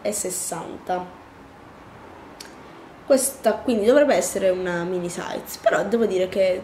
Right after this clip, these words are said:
cioè, non, non mi dispiace. Può essere anche che sono, è proprio un accenno sulle cialdine. Boh,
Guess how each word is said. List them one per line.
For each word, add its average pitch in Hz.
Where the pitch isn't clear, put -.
cioè, 185
non, 254
non 294
mi 320
dispiace. -
Può 214
essere 240
anche 285
che 208
sono, 226
è 208
proprio 269
un 220
accenno 185
sulle 190
cialdine. 185
Boh, 185